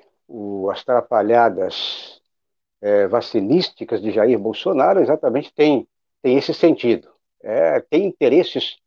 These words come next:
comerciais, e como tem, e, portanto, o interesse comercial, por exemplo, localizado, focado, que é o interesse desse desgoverno também de São Paulo,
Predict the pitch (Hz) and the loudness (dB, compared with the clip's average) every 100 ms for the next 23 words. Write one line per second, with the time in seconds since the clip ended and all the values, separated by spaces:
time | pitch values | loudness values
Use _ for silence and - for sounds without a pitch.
0 | _ _ _ - 170 139 - - 120 202 | _ _ _ 0 2 2 0 0 2 2
1 | 127 135 - 160 214 165 - 139 233 - | 0 -6 -2 2 2 0 0 0 0 -8
2 | _ _ _ _ _ _ 117 - 143 - | _ _ _ _ _ _ -20 -10 -10 -4
3 | 135 160 - 147 101 113 233 143 147 - | 0 0 0 0 2 0 0 2 2 0
4 | 143 123 107 - 113 - 147 127 - 117 | -2 0 -2 0 -2 0 0 0 0 -2
5 | - _ _ _ _ _ _ - 117 175 | -2 _ _ _ _ _ _ -6 0 2
6 | 147 127 107 120 175 151 - 127 107 - | 2 0 0 2 2 0 -2 -2 -2 -2
7 | 131 117 95 - 127 156 135 123 113 123 | 0 0 -4 -6 0 2 2 0 2 0
8 | - 101 - _ _ _ _ - 135 170 | -2 -10 -12 _ _ _ _ 0 2 2
9 | 131 120 117 110 123 92 143 135 117 - | 2 2 2 2 0 2 2 2 0 -2
10 | 113 117 113 113 135 151 - 131 214 202 | 0 0 0 -2 0 0 -2 -4 2 2
11 | 95 | 0